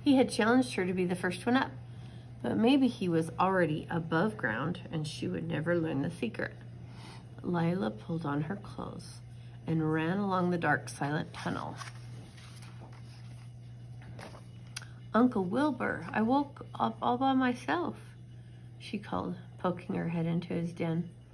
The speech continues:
She patted the sleeping bulge of blankets. "I beat you. What do you think of that?" her uncle snored softly. "Let's bo-, let's go above ground," Lila cried. She shook his shoulder.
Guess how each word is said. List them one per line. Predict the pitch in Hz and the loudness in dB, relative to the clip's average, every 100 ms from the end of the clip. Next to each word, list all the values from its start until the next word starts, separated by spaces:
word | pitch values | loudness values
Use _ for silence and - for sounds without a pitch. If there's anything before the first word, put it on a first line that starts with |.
| - - - - - | -20 -20 -20 -20 -18
She | - 185 | -14 -14
patted | - - 170 196 196 - - - - | -10 -4 0 0 -2 -8 -18 -16 -8
the | 190 | -8
sleeping | - 196 185 208 180 | -2 -2 2 2 4
bulge | 175 170 | 2 0
of | 196 | -2
blankets. | 180 170 170 - - - | 0 0 -2 -6 -6 -2
"I | |
beat | 220 330 - | 4 4 6
you. | 233 175 - - - - - - | 4 4 0 -10 -20 -20 -12 0
What | |
do | 196 | 2
you | 196 | 4
think | 196 185 165 | 2 0 2
of | 151 | 4
that?" | 180 180 - - - | 6 6 0 -14 -4
her | - - | -2 0
uncle | 170 180 | 0 -2
snored | 175 - - 170 | -8 -4 -2 -2
softly. | - - - - 185 - - - - - - - - | -4 -8 -6 -8 -10 -10 -16 -18 -18 -20 -18 -12 -6
"Let's | 196 | -6
bo-, | - - 180 180 - | -4 0 2 2 -2
let's | 220 240 - | 0 0 2
go | 285 285 | 2 4
above | 240 262 | 4 2
ground," | 254 320 311 220 | 2 4 4 4
Lila | 202 202 196 - - - - - | 4 2 0 -4 -14 -20 -20 -20
cried. | - - 185 165 170 - - - - - - - | -18 0 4 4 4 -2 -12 -20 -20 -20 -20 -16
She | - 208 | -6 -4
shook | 180 196 185 | 0 -2 0
his | 240 | 0
shoulder. | 226 - - 170 | -2 -4 -6 -8